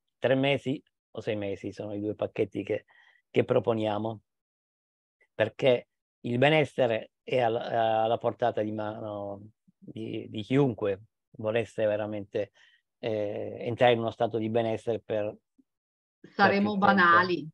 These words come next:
Speaker 2: prevenire, <laughs> vecchio motto, è vero, è meglio che curare,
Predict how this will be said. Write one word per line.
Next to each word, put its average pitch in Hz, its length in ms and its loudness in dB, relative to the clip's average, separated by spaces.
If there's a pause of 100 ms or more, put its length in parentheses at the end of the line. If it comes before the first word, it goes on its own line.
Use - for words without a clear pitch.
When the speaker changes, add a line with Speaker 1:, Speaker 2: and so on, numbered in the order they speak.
Speaker 2:
prevenire, 196 720 2 (160)
<laughs> 196 400 0
vecchio 190 400 0
motto, 170 440 -2
è 185 140 -2
vero, 175 340 2
è 165 60 -6
meglio 175 260 -2
che 170 180 -6
curare, 147 540 0